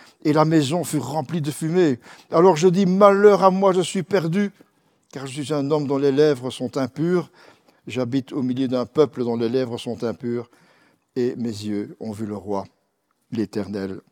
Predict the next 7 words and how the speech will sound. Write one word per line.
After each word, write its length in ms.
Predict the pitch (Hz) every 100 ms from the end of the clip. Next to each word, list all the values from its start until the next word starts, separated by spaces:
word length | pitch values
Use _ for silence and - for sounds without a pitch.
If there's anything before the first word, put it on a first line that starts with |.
| _
des 180 | 92 95
armées. » 300 | - - - _ _ _ _ _ _ _ _ _ _ _ _ _ _ _ _ _ _ _ _ _ _ _ _ _ _ _ - _
Ce 160 | -
trône-là 560 | 113 107 101 104 120 135 - _ _ _ _ _ _ _
révèle 680 | - 107 101 110 123 123 101 - _ _ _ _ -
un 180 | 107
Dieu 440 | 101 117 113 123